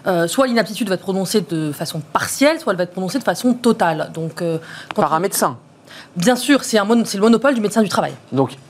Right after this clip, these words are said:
Speaker 2: il y a un document officiel qui indique que ce salarié ne pourra plus effectuer les tâches,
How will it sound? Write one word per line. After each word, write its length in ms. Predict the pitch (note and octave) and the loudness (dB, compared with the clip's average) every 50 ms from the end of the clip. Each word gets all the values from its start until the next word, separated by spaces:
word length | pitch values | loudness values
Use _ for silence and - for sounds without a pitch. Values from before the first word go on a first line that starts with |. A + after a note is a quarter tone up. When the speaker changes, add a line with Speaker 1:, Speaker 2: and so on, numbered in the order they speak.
| - - - | -8 -2 2
Speaker 2:
il 60 | C#3+ | 4
y 80 | D3+ F#3 | 4 4
a 80 | F#3+ | 4
un 60 | F#3 E3+ | 2 0
document 400 | F3 D#3+ - - E3 D#3+ C#3+ C3 | -2 -2 -2 0 0 2 2 2
officiel 440 | A#2+ - B2 - - D3+ D#3+ A3 | 0 -4 -6 -2 0 0 0 0
qui 140 | A3 - - | -2 -2 0
indique 320 | D#3+ D#3 D3+ C#3+ D3+ C#3+ - | 0 0 0 -2 -4 -4 -2
que 80 | C3+ | -2
ce 140 | B2+ - E3 | 0 0 0
salarié 400 | D#3+ - C#3+ C3 A#2+ A#2+ D#3+ G3 | 0 2 0 0 0 0 -2 -2
ne 100 | F#3 C#3+ | -2 -2
pourra 360 | C3 - - F#3 E3 E3 D#3+ | -2 -2 -2 0 0 0 0
plus 180 | - - D#3+ D3+ | -2 -2 -2 -2
effectuer 360 | C#3 - C#3 A#2+ - - C#3+ | 0 0 -2 -4 -2 0 0
les 120 | A#2 G#2+ | 0 0
tâches, 360 | - - D#3+ G3 - - - | 2 2 2 2 2 -2 -8